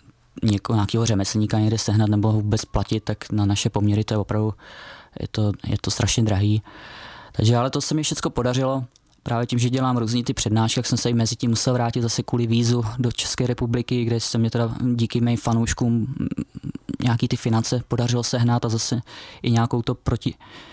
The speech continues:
výpomocí i těm Australanům, tak, eh, ta loď se dala znova dokupy, mohla vyplout a,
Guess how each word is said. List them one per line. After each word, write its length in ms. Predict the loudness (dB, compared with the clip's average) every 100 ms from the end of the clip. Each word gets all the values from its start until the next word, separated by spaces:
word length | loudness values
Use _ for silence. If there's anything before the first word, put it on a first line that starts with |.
| -2
výpomocí 800 | -2 2 0 0 0 0 0 -2 _ -20 _ -6
i 80 | -2
těm 180 | -2 0
Australanům, 760 | -2 0 0 2 2 2 0
tak, 260 | 0 -4 -2
eh, 40 | 0 0 -2 -2
ta 80 | -2
loď 160 | 0 -2
se 120 | 0
dala 200 | 0 2
znova 260 | 2 2
dokupy, 440 | 0 -2 -2 -2 2
mohla 260 | 2 2
vyplout 460 | 2 0 -2 0 0
a, 160 | -2